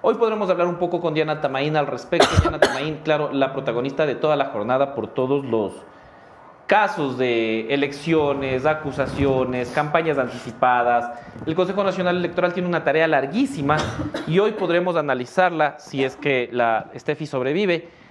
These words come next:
con la presidenta del C N E. Pero hay más, porque también tendremos aquí a Iván Saquicela y también encuestas, ¿ah? Comparten esta transmisión para que todos podamos ver tres diferentes casas encuestadoras hoy aquí en Café La Posta. Y vamos a hablar con,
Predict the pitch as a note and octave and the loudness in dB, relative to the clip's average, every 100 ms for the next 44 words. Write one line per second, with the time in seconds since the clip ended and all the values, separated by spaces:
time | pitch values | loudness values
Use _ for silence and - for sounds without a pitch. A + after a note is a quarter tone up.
0 | _ _ F#3 F#3+ F#3+ - C#3 C#3+ D3+ D3 | _ _ 2 2 -4 -2 -2 -2 0 0
1 | C#3+ C3 A#2+ - C#3 B2 G#2+ - - - | 2 -2 -2 0 0 0 -4 -6 -16 -20
2 | _ - A3+ B3+ A#3+ A3+ - D3 D#3 D#3 | _ 2 2 2 2 2 0 -4 -2 0
3 | D#3 A3+ A#3+ A3 A3+ G3 - F#3+ F3+ F3 | 0 0 -2 -2 -2 -2 -2 0 0 -2
4 | F3+ - E3+ F3 E3 D#3 D3 F3 D3+ D#3 | -4 -2 0 0 -2 -4 -2 -2 -2 -2
5 | A#2+ F#2 B2+ - - A2+ B2 C#3 D3 D3 | -2 -2 -2 -6 -8 -2 0 0 -2 -6
6 | C#3 B2+ A#2+ A#2 C#3 C#3 B2 - B2+ B2+ | -4 -4 -2 -2 0 0 -2 -4 -4 0
7 | A#2+ A#2+ A#2 A#2 - - F#3 A#3 A#3 E3 | -2 0 -2 -2 -6 -2 0 0 -2 -4
8 | C#3+ C#3+ C#3+ D3+ - C#3 C3+ B2 A#2+ A#2 | -2 -2 -2 -4 -2 -2 -2 -4 -4 -2
9 | A#2 C3 C3 D3+ C#3+ C#3 B2 D3 D3 B2 | 0 0 0 -2 -2 -2 -4 -2 -4 -4
10 | A2+ B2+ B2 - G2+ - - - - - | -4 0 0 0 -6 -8 -18 -20 -20 -20
11 | - - - G#3 B3 A#3+ G3 A#3+ A#3 G3 | -20 -20 -4 0 0 2 2 2 2 2
12 | G#3 G3+ F#3+ G3 G#3 G#3+ | 0 0 2 2 2 -2